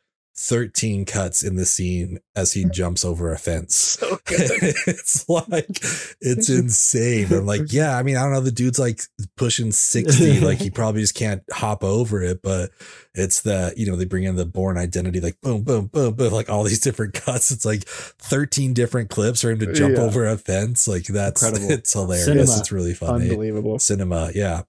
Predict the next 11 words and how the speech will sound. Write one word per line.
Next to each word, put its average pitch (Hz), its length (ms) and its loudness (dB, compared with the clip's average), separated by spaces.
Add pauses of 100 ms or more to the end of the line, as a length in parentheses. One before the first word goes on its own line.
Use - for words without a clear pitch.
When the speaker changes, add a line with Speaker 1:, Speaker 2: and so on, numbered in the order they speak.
Speaker 1:
This 90 260 -2
is 90 220 -4
cinema. 85 320 -4
Speaker 3:
<laughs> 143 1080 4
Speaker 2:
Unbelievable. 123 920 4 (640)
Okay. 151 400 2 (100)
Well, 139 340 4
Adam 170 640 2
can 156 160 2
now 147 200 2
leave. 139 480 2